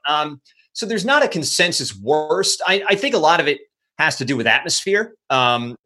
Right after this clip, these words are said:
you know, if you go to some of these places where, you know, you think about the inroads the W T A has made into Asia, sometimes those crowds have not fully blossomed yet. So, okay, the atmosphere is maybe a bit lacking, but you hear players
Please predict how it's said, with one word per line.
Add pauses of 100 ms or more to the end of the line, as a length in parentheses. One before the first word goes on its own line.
you
know,
if
you
go
to
some
of
these
places (720)
where,
you
know,
you
think
about (520)
the
inroads
the
W
T
A
has
made
into (100)
Asia,
sometimes
those
crowds
have
not (200)
fully
blossomed
yet.
So,
okay,
the
atmosphere
is
maybe
a
bit
lacking,
but
you
hear
players